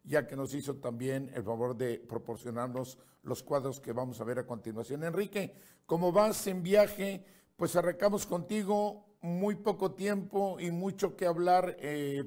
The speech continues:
para la cuestión del presupuesto a Chiapas en todas estas variantes de montos muy altos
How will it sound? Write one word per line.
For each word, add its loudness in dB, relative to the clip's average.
para 4
la 0
cuestión -2
del 0
presupuesto -2
a -4
Chiapas 0
en -6
todas 4
estas -2
variantes 0
de -2
montos -4
muy -4
altos 0